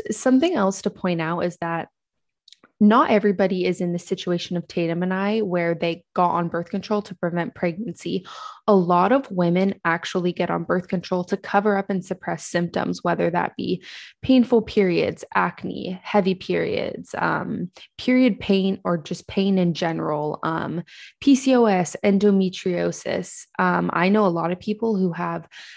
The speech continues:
had super heavy periods indicating, "Okay, I have a hormonal imbalance, probably should look at root causes." They go to a doctor, the doctor says, "Oh, just get on birth control, get on a different pill of birth control." Um, when it's very clear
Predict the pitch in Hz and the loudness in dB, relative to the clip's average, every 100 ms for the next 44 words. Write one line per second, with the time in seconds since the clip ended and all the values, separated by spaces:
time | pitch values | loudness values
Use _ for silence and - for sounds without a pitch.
0 | - 185 175 - 226 220 220 214 208 - | -4 0 0 0 0 2 2 2 0 0
1 | 196 175 175 - 262 254 233 - 180 175 | 0 0 -4 -2 0 2 2 -2 -4 -4
2 | 175 208 214 175 170 - 170 170 170 - | -2 0 0 -4 -4 -2 -2 -2 -4 -6
3 | 170 165 160 160 156 180 156 160 160 - | -4 -4 -4 -4 -2 -2 -2 -4 -8 -8
4 | 170 165 165 160 175 160 165 - 165 160 | -4 -4 -4 -6 -6 -6 -6 -6 -6 -6
5 | - 196 180 156 165 - - - - - | 0 2 2 2 0 -2 -16 -20 -4 2
6 | 214 220 208 208 240 233 - 175 175 180 | 4 6 6 4 2 0 -2 -2 0 0
7 | 214 220 180 - 170 - 392 254 - 254 | 0 0 -8 -4 -6 -2 2 2 2 -2
8 | 240 220 240 247 240 220 - 262 208 - | 0 0 0 0 -2 -4 -4 -4 -4 -6
9 | 160 160 208 220 214 208 202 202 - 185 | -6 -4 -2 -2 -2 -2 -4 -8 -4 -4
10 | 175 190 208 - 165 - 143 185 - - | -4 -4 -4 -6 -10 -6 -6 -6 -10 -20
11 | - - _ 202 196 180 165 160 - _ | -20 -20 _ 4 6 4 2 -2 -6 _
12 | _ _ - - 220 214 - 185 180 185 | _ _ -6 4 6 6 4 4 4 2
13 | - 294 262 190 185 190 | -2 0 2 2 0 -4